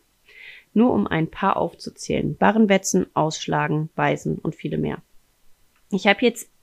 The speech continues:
ich habe hier Zeit in den letzten sechs Jahren, ich habe viel Zeit in den letzten sechs Jahren in ihn gesteckt, habe ihn geschenkt bekommen. Ich reite ihn ohne Sattel und kann ihn auch frei verladen.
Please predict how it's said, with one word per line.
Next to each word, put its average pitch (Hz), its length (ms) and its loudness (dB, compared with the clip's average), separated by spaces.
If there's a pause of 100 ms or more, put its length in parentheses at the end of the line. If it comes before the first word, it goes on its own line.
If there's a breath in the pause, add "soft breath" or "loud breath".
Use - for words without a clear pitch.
ich - 200 -8
habe 208 240 2
hier 196 240 0
Zeit 165 340 -4
in 160 120 -4
den 151 140 -2
letzten 151 360 -6
sechs 165 240 -8
Jahren, 151 360 -4 (580 soft breath)
ich - 80 -2
habe 175 160 2
viel 311 240 0
Zeit 208 260 2
in 160 120 0
den 156 140 -2
letzten - 380 -4
sechs - 240 -6
Jahren 165 240 -2
in - 160 -2
ihn 156 160 0
gesteckt, - 520 -4 (500)
habe 180 160 -2
ihn 165 80 0
geschenkt 190 340 0
bekommen. 233 400 -4 (220)
Ich - 260 -10
reite 165 220 -2
ihn 160 80 -2
ohne 147 180 -2
Sattel 165 260 0
und 160 140 -2
kann 156 220 -6
ihn 147 180 -4
auch - 200 -14
frei 139 260 -2
verladen. - 520 -10